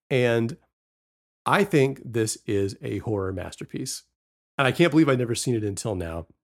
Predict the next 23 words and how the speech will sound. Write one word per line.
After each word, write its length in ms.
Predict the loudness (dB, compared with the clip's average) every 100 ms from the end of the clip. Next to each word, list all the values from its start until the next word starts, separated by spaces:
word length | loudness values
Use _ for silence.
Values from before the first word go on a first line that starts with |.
| _ _ _ _ -4
Uh, 320 | 0 2 2
I 120 | 0
was 220 | 0 0
so 420 | -2 -4 2 4 4
impressed 460 | 2 0 -4 -6
from 240 | -6 -4 -4
the 100 | -6
very 440 | -6 0 2 0
first 300 | -2 -6 -6
shot 380 | -8 -4 -4 -4
of 100 | -10
this 200 | -10 -8
thing. 300 | -6 -6 -8 -12 _ _ _ _ _ _ _ _ _ -2
It 240 | -2 -2
absolutely 480 | -2 -2 0 0 0
captured 600 | -2 -2 -2 -2 -2 -2
my 100 | -4
imagination. 880 | -4 -6 -6 -6 -6 -6 -6 -6 -8 -14 _ _ _ _ _ _ -4
Uh, 460 | -2 -2 -2 -4 -8 -12 -12 -10 -12 -18 _ _ _
and 540 | -2 0 0 0 -4 -8 _ _
I 40 | -2
mean, 280 | -2 -2 -4
so, 300 | -2 -2